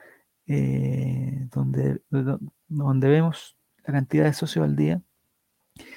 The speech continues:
Me gustaría anotarlo en alguna parte. Desde la próxima semana lo vamos a ir anotando para ver si suben o bajan y cuánto suben. M-, m-, me imagino que no bajan, que, que solamente bajan el primero de cada mes. Porque es para estar al día tenés que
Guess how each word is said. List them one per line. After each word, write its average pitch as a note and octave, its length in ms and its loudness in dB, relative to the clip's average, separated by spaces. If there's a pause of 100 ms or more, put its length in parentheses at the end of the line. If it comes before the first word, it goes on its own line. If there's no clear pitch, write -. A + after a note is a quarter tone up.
(340)
Me B2 100 4
gustaría C3 340 4
anotarlo D#3 360 2
en D3 80 4
alguna C#3 300 2
parte. C#3+ 260 -4
Desde B2+ 180 0
la B2+ 80 2
próxima D3+ 280 -2
semana D#3 260 0
lo D#3 60 0
vamos D3 140 0
a D3 40 0
ir D3 60 0
anotando D3 340 0
para C#3 180 -2
ver C#3+ 200 -2
si - 180 -12
suben D#3 280 0
o C3+ 80 2
bajan C#3 360 -2 (340)
y C#3 60 -10
cuánto D#3 320 4
suben. B2 380 2 (800)
M-, D3+ 200 0
m-, D3+ 200 0
me C#3+ 140 6
imagino D#3 380 8
que G3+ 80 4
no D#3 120 4
bajan, B2 400 2 (160)
que, - 180 -6 (180)
que - 140 -10
solamente F3 460 2
bajan E3+ 360 -2
el D#3+ 100 -2
primero E3 320 0
de D#3+ 60 -4
cada D#3+ 180 -2
mes. D3+ 200 -2 (1040)
Porque B2 340 -8
es A#2 140 -6
para A#2 120 -8
estar C#3+ 200 -4
al C#3 120 0
día D#3 180 -2
tenés D3 200 -4
que - 60 -20